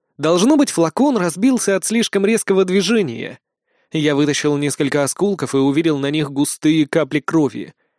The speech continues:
Немного ещё осталось. Их можно собрать и перелить в другую ёмкость. «У кого-нибудь случайно нет лишнего флакона?» — спросил я у девушек.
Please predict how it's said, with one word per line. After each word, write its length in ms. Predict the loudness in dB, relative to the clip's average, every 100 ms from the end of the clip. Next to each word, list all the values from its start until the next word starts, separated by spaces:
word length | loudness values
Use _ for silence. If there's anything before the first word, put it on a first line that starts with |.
| _ _
Немного 380 | -4 0 0 2
ещё 320 | 0 0 0
осталось. 600 | 0 -4 -8 -10 -10 -12 -14 -20 -6
Их 180 | -4 0
можно 280 | -2 0
собрать 400 | -2 0 0 0
и 40 | -2
перелить 420 | -2 0 0 -2
в 80 | -2
другую 480 | -2 2 2 2 0
ёмкость. 580 | -2 -4 -12 -12 -14 _ _ _ _ _ _ -8
«У 100 | -4
кого-нибудь 440 | 0 2 2 2
случайно 480 | 2 2 2 2 2
нет 220 | 2 2
лишнего 380 | 0 2 2 2
флакона?» — 520 | 2 2 2 0 -4 -14
спросил 480 | -12 -4 -2 0 0
я 180 | 2 2
у 100 | 2
девушек. 540 | 0 -2 -6 -10 -18